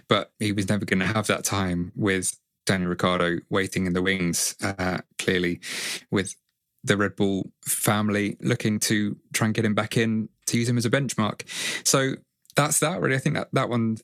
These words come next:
is easy enough. So let's move beyond the rookies and on to the rest of the grid.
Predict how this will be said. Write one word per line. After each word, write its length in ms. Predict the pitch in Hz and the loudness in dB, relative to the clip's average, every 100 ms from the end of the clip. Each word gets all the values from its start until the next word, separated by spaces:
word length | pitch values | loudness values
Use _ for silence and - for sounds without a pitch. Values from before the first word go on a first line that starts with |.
| - | -2
is 260 | 113 107 - _ | 0 0 -2 _
easy 240 | - 151 117 | 0 2 2
enough. 320 | 117 110 - | 0 -2 -4
So 120 | - 139 | 0 2
let's 240 | 131 - - | 0 -4 -2
move 240 | 131 117 | 0 2
beyond 340 | 127 143 143 | 2 2 2
the 60 | 110 | 0
rookies 480 | 95 - - - - | -2 -2 0 0 0
and 300 | 101 92 90 - | 0 0 0 0
on 300 | 101 95 - | 0 0 -2
to 360 | - - 98 - | -2 0 0 -2
the 140 | 127 98 | -2 0
rest 260 | 139 - | 2 0
of 60 | 175 | 0
the 60 | |
grid. 300 | - 147 95 | 2 0 -2